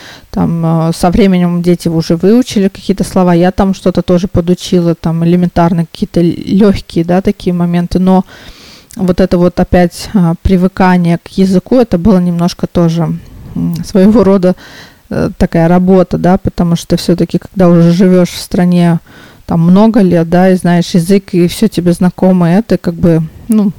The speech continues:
вообще преград нет. А здесь получается, что и английский не особо котируется в Испании, потому что, м, вообще, ну, даже не в Испании, я бы сказала, даже на Тенерифе, конкретно на этом острове,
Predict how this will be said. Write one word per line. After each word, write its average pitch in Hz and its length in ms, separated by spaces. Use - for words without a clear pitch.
вообще 180 280
преград 175 480
нет. 175 220
А 180 140
здесь 190 280
получается, 185 460
что 202 200
и 185 80
английский 196 560
не 202 120
особо 175 540
котируется 175 640
в 175 60
Испании, 175 320
потому - 300
что, - 200
м, 170 520
вообще, 170 680
ну, 214 220
даже 208 240
не 208 120
в 196 60
Испании, 233 340
я 180 60
бы 185 80
сказала, 190 240
даже 175 220
на 180 100
Тенерифе, 180 560
конкретно 165 480
на 165 100
этом 170 220
острове, 190 340